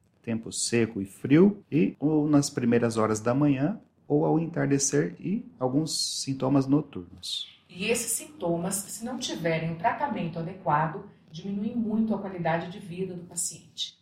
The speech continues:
Speaker 1: Uma vez que a pessoa é asmática,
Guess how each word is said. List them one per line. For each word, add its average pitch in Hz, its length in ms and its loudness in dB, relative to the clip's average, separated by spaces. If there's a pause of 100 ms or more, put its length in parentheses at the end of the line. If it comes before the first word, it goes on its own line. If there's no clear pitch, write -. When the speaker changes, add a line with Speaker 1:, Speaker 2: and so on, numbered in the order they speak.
(640)
Speaker 1:
Uma 113 120 0
vez 139 160 6
que 143 100 -4
a 113 40 -2
pessoa 107 420 -2
é 98 100 -2
asmática, 110 840 -4